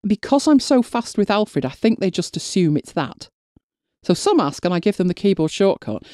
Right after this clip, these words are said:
but it's not there long enough for them to realise it's not the same as theirs. So that one's on the wane. Um, there's one password, like you said, because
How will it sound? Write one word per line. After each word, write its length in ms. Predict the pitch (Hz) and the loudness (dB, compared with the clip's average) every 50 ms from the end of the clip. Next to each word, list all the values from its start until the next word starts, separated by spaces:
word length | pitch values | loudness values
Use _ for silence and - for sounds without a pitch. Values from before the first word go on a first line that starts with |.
| - - - - | -20 -20 -6 0
but 180 | - 135 - - _ _ _ _ _ | 2 2 2 0 _ _ _ _ _
it's 240 | 196 196 - - - | -2 -2 0 0 0
not 140 | 214 196 - | -2 0 0
there 240 | 180 185 185 175 170 - | 0 0 0 0 0 0
long 240 | 185 190 180 175 | 2 2 2 2
enough 220 | 160 151 - 135 - | 0 0 -2 -2 -4
for 140 | - - 160 | -6 -4 -2
them 160 | 151 156 143 | 0 -2 0
to 160 | - - 156 | -2 -2 0
realise 400 | 165 160 151 143 135 131 135 - | 2 2 2 2 2 0 -2 -2
it's 120 | 127 - | -4 -2
not 160 | - 151 120 - | -2 -2 -2 -2
the 60 | 139 | -4
same 260 | - - 143 127 131 | -4 -2 0 0 0
as 120 | 135 - | -2 0
theirs. 420 | - 147 139 113 107 143 - - - _ - - - _ | 0 -2 -2 -2 -4 -8 -12 -16 -18 _ -20 -20 -20 _
So 140 | - 160 | -6 -4
that 180 | 160 254 311 - | -2 -2 -2 0
one's 180 | 233 247 247 214 | 2 2 2 2
on 120 | 196 196 | 2 0
the 80 | 180 180 | 0 -2
wane. 400 | 175 175 160 131 113 123 127 - - - - - - - | -2 -2 -2 -2 -4 -6 -8 -10 -12 -18 -20 -20 -14 -6
Um, 160 | - 165 139 170 | -4 -4 0 0
there's 160 | 185 175 262 | 2 2 4
one 140 | 330 339 - | 4 2 2
password, 440 | - 240 196 - - 139 135 151 | 0 -4 -6 -4 -4 -4 -2 -2
like 140 | 165 160 - | -2 -4 -2
you 160 | - 151 139 | -2 -2 -2
said, 300 | 131 - - 92 127 - - _ _ _ _ _ _ _ _ _ _ _ _ - | -4 -4 -8 -10 -10 -12 -14 _ _ _ _ _ _ _ _ _ _ _ _ -4
because 340 | 180 - - 190 180 - | -4 -2 -2 -4 -4 -4